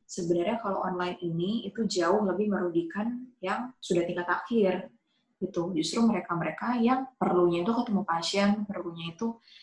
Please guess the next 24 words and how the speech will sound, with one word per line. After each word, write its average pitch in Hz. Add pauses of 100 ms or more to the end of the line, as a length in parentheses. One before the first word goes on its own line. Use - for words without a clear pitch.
(200)
skill 185
gitu. 170
Jadi, 196 (720)
eh, 175
mungkin 202
kalau 202
stres, -
mungkin, 175 (160)
mungkin 180
lebih 175
stres 175
mereka 202
ya 175 (100)
gitu. 175
Apalagi 170
mau 185
ujian 170
kelulusan 170
segala 165
macam. 160 (240)
Karena 240
kayaknya 180
kalau 202
misalnya 175